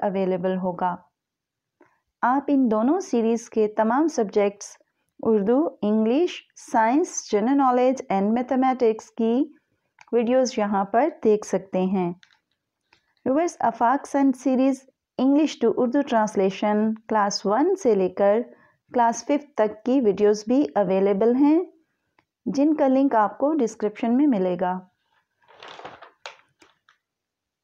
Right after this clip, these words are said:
व्यूअर्स, इसके अलावा तमाम सब्जेक्ट्स की एक्सरसाइज सॉल्यूशन भी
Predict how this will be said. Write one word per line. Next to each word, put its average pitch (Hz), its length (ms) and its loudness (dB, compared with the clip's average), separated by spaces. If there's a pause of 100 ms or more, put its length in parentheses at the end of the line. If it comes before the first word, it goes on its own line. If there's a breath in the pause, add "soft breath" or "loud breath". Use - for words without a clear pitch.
व्यूअर्स, 285 280 2
इसके 294 300 0
अलावा 269 280 2 (120)
तमाम 247 380 0
सब्जेक्ट्स 214 640 -2
की 220 540 -2
एक्सरसाइज 226 640 -2
सॉल्यूशन 208 580 0 (200)
भी 208 260 0